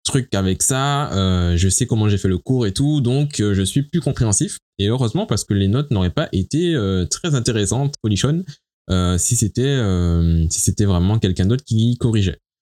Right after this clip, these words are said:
Donc, c'était un, une expérience intéressante. Euh, j'ai pris, je crois, trois heures pour corriger, euh, deux évaluations. Donc, c'est pas le plus productif du monde, surtout un samedi après-midi.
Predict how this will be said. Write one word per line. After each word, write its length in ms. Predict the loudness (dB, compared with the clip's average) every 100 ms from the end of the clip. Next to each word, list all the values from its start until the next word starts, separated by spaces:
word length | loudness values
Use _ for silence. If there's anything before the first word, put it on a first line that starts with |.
| -12 -2
Donc, 160 | 0
c'était 240 | 0 0 0
un, 140 | 0
une 240 | 0 2 0
expérience 360 | -2 -4 -2
intéressante. 640 | 0 0 0 0 -2 -4 -2
Euh, 600 | 0 2 2 2 2 2 2
j'ai 180 | 0
pris, 240 | 0 0 -2
je 60 |
crois, 220 | 0 -2 0
trois 300 | 0 0 0
heures 140 | 0
pour 140 | -2
corriger, 500 | 0 0 2 2 2
euh, 300 | 0 0 -2 -4 _ _ _ _ -4
deux 680 | 0 2 2 2 2 2 0
évaluations. 540 | 2 0 0 -2 0
Donc, 160 | 0 0
c'est 760 | 0 2 2 2 2 0 -2 -8 _ _ -6
pas 160 | -2 0
le 180 | 0
plus 200 | -2 -4
productif 760 | -4 0 2 2 0 0 0 2
du 160 | 2
monde, 420 | 2 2 2 0 -2
surtout 340 | -4 -2 0
un 100 | 2
samedi 320 | 2 2 2
après-midi. 560 | 0 0 0 2 2